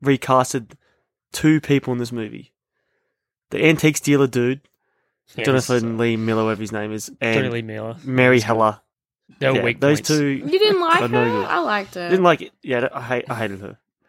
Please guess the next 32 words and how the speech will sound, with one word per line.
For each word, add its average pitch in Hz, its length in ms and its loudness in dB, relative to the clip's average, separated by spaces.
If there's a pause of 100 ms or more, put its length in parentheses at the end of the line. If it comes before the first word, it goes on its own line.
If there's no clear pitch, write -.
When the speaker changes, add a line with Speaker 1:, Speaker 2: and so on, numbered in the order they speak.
(260)
Speaker 2:
Yeah, 127 100 -8
Speaker 1:
She 143 60 -2
didn't 156 120 0
Speaker 2:
use 147 100 4
Speaker 1:
have 147 100 6
Speaker 2:
the 151 40 4
Speaker 1:
it. 156 40 4
Speaker 2:
full 185 140 4
name, 131 200 2
bro. 107 240 -6 (200)
Mary 170 300 2
Heller 151 360 -2
Van 127 260 -2
Housen, 110 380 -10
all 92 80 -16
right? 160 180 -14 (460)
Speaker 3:
Yeah. 202 260 -2
Speaker 1:
Yeah. 104 220 -2
Speaker 3:
<laughs> - 520 -12
Her, 208 140 2
her 214 260 -6
Speaker 1:
I 220 40 0 (100)
don't 147 80 2
know. 160 180 2
Speaker 3:
show, 208 180 -10 (220)
Speaker 1:
Those, 165 360 2
Speaker 3:
her 185 120 0
birth 180 80 -4
Speaker 1:
those 165 160 4
Speaker 3:
name. 170 80 -6
Speaker 1:
two 170 100 0
guys, 151 320 2